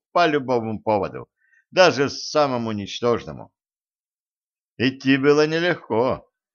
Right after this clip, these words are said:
В Симуруме, как и в большинстве городов Шумера, улицы узенькие,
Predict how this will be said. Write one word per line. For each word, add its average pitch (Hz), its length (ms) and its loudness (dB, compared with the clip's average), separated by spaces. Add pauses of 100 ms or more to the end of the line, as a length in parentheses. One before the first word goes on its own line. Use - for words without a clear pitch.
(160)
В - 80 -16
Симуруме, 127 760 0
как 110 260 0
и 110 80 -4
в - 20 -6
большинстве 110 500 -2
городов 107 440 -2
Шумера, 113 540 -4 (340)
улицы 113 380 -2
узенькие, 113 800 -4